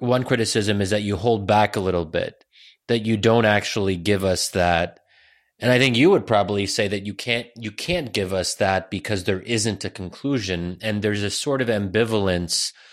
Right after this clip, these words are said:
I think, in aspects of your argument that there is no way to solve our problem, that it will remain unresolved because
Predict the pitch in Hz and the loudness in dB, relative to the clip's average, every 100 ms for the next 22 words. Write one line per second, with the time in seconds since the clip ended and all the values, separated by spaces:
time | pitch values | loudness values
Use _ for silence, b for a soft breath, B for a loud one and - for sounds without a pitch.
0 | B B B B _ 113 107 113 104 104 | B B B B _ -2 0 0 0 -2
1 | 101 101 - 101 95 101 90 92 110 104 | 0 -2 -2 -4 -2 -4 -2 0 0 0
2 | 95 90 95 101 101 104 123 120 107 110 | -2 -2 0 0 0 2 4 4 4 2
3 | 101 90 - 117 107 98 92 92 - - | 2 0 0 4 6 6 4 0 0 -2
4 | - b b b b b - 107 95 - | -4 b b b b b 0 2 2 -2
5 | - 107 95 92 90 92 107 _ _ 120 | 2 2 2 0 -4 -8 -16 _ _ 2
6 | 110 107 104 101 101 107 104 101 107 139 | 2 2 0 0 2 2 0 0 0 2
7 | 117 90 95 87 90 101 - - 101 101 | 2 4 4 4 4 0 -4 -4 -2 2
8 | 95 95 87 - | 2 2 0 -4